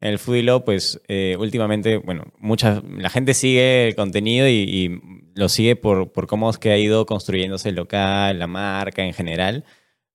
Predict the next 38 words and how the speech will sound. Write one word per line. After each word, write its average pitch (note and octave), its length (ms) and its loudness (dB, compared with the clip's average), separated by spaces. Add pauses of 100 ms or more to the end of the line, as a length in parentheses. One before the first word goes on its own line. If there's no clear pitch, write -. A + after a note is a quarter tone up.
(100)
Pero F2+ 200 2
claro, F2+ 280 0
o E2+ 40 -6
sea, F#2 140 -2
este F#2+ 440 -2
contenido A2+ 440 2
es-, B2 180 2
espontáneo, B2+ 920 0 (280)
eh, G2+ 100 -4
depende G#2 380 -2 (180)
a, G2 60 -14
a - 20 -10
qué G2+ 220 -4
va G2+ 100 2
dirigido, F#2 580 -2
¿no? F2 120 -6
También F#2+ 180 -4
hay G2+ 40 -8
que A2+ 100 -2
segmentar F#2 760 -4
por F#2 160 -4
ese F2 200 -6
lado. F2 200 -4
A D#2+ 60 -6
mí F2 120 -8
me F#2 40 -8
parece G2 320 -4
también F#2 260 -4
muy G#2+ 160 2
importante A2 400 0
porque, G2 340 0 (380)
claro, F#2 200 0
he G#2 80 2
intentado B2+ 340 2
hacer B2+ 160 4
contenido B2 500 2
que A2 120 -2
quizás G#2+ 420 0